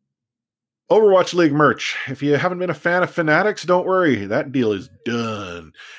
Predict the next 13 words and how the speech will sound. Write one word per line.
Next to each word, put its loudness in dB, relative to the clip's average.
Uh, 2
as 0
of 0
February 2
first, -2
teams -4
will 2
have -2
the -6
ability -2
to -10
go -6
local. -4